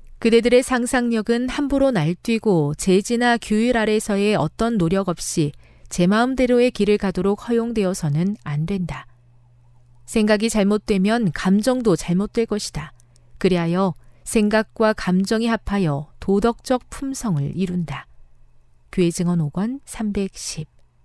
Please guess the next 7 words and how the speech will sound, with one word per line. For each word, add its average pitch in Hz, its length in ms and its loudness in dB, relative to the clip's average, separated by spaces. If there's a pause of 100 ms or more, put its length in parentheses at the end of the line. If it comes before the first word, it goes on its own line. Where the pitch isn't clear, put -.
(1600)
세상을 196 500 2
살다 185 320 -2
보면 165 600 -2
너무나 175 400 -2
자주 185 680 -4
감정에 190 540 0
치우쳐 190 640 -8